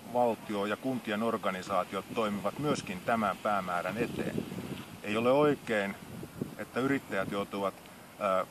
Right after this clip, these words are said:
byrokratian tai muun hallinnon takia tekemään liikaa töitä, ylimääräistä työtä tai mahdollisesti jopa unohtamaan, kuoppaamaan hyviä suunnitelmia sen takia, ettei meidän hallintoorganisaatiomme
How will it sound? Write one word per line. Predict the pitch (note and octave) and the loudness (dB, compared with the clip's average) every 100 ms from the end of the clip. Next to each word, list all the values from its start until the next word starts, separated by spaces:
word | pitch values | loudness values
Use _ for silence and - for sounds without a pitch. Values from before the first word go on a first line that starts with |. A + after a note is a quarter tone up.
| - | 0
byrokratian | C3 B2 A2+ B2+ - A#2+ A#2+ - | 2 6 4 4 0 0 0 2
tai | A#2+ A2+ | 6 6
muun | A#2+ B2 A#2 | 6 4 2
hallinnon | A#2+ A2+ A2 G#2+ G#2+ - - | 2 2 2 2 0 -2 0
takia | G#2+ - G#2+ F#2+ - | -2 0 2 0 0
tekemään | A2+ G#2+ G#2 G2+ G2+ | -4 -2 0 2 2
liikaa | A#2 G#2+ G2+ F#2+ | 2 0 2 0
töitä, | - A#2+ G#2 A2 | 2 2 2 0
ylimääräistä | F#2 G#2+ G2+ G2 F#2+ - | 0 2 4 4 0 -4
työtä | - G#2+ F#2+ G2+ - - - - | -4 -2 -2 -2 -6 -18 -8 0
tai | G#2+ | 4
mahdollisesti | A2+ A#2 G#2 G2+ A2 | 4 2 0 -2 -4
jopa | G#2 A2 | -2 0
unohtamaan, | A2 A#2+ A2 G#2+ F#2+ F#2 F2+ - - - - - | 2 2 0 -2 0 0 0 -4 -18 -20 -14 4
kuoppaamaan | C3 A#2+ A#2 G2+ G2 F#2 F2+ - - | 4 6 6 6 6 2 0 -8 -8
hyviä | A2+ A2 G#2+ | -4 0 0
suunnitelmia | C3+ B2+ G#2+ - F#2 F#2 G2 F#2+ | 2 2 2 0 -2 -2 0 0
sen | A#2+ A2 | 0 0
takia, | G2 - G2+ F#2+ - - - | 0 -2 0 0 0 -6 -10
ettei | - - A#2 A2 - - - | -10 -6 -2 -2 -2 -12 -14
meidän | B2+ B2 B2+ | -4 -2 0
hallintoorganisaatiomme | C#3 D3+ A#2+ F#2+ G#2 A2 F#2+ F2+ - F#2+ F2+ F#2+ F2+ F2+ | 2 4 2 0 2 2 0 -4 -2 -2 -2 -2 -4 -2